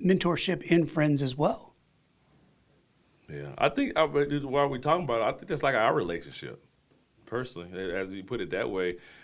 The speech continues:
Speaker 2: because in, in, I'll tell you, th-, so I, I could, I considered, um,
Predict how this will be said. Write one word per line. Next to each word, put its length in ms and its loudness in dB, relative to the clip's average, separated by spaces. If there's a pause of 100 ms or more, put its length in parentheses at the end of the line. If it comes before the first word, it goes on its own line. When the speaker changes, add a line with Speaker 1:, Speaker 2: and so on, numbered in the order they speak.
(120)
Speaker 2:
because 560 -2
in, 180 -10
in, 300 -14 (1040)
I'll 140 4
tell 160 2
you, 180 0
th-, 220 -10
so 440 -2 (140)
I, 240 8 (140)
I 160 4
could, 260 -4 (220)
I 120 6
considered, 760 6 (680)
um, 800 0